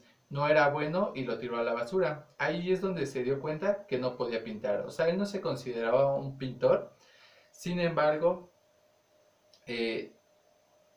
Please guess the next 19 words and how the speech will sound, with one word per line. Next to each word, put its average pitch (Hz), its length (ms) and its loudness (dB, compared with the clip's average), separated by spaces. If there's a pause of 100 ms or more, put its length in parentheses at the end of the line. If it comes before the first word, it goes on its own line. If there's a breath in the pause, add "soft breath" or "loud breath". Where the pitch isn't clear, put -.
(720)
pues 147 220 -2
él 165 220 6
quería 165 580 0 (220)
crear 139 260 8
una 151 220 -2
paradoja 123 640 2
dentro 131 360 -4
de, 107 300 -4
eh, - 180 -6
de, 104 460 -6 (260)
de 120 220 -10
su 117 140 -8
misma 127 320 -4
persona, 110 380 -2
¿no? 180 260 -6 (460 loud breath)
O 127 80 0
sea, 139 220 4
él 165 140 -2
no, 185 360 4